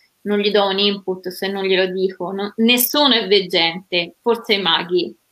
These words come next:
li metto tra parentesi. <laughs> Altre cose che possono essere fatti, e qui è importante quindi l'uso, eh,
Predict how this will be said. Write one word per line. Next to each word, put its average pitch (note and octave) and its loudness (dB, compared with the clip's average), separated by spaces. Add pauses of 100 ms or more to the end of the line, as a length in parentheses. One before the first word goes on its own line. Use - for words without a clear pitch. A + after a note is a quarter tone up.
li G#3+ 4
metto G#3 0
tra G3 -2
parentesi. F#3 -4
<laughs> - -16 (840)
Altre C4 0
cose G#3 4
che A#3 4
possono G3+ -6
essere G#3 -2
fatti, A#3 -2
e G3+ 0
qui B3 -2
è - -6
importante G3 -2
quindi G3 -4
l'uso, G3+ 0
eh, F#3 -2